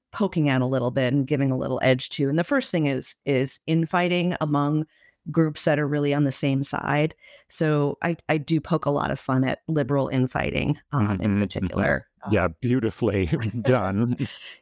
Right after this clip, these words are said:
Speaker 1: You know, the circular firing squad. And, and as someone who I just get,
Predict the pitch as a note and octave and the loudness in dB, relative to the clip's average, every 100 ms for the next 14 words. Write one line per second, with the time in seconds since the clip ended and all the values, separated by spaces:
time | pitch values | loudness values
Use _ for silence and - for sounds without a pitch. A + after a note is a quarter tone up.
0 | _ D3 D#3 E3+ - E3+ E3 D#3 D#3 - | _ -2 0 -2 -2 -2 0 0 0 -2
1 | D3+ D3+ D3 D3 - D3 C3+ C#3 C#3+ C#3+ | 0 0 0 0 -2 -2 0 2 2 0
2 | - C#3 B2+ - D3+ C3+ C#3 - C#3+ C#3 | 0 0 -2 -2 0 0 -2 -2 0 0
3 | D3 C#3+ C#3+ C3+ C3+ _ _ _ F3 E3+ | 0 0 -2 -2 -4 _ _ _ -2 0
4 | E3 - D#3 | 0 0 -2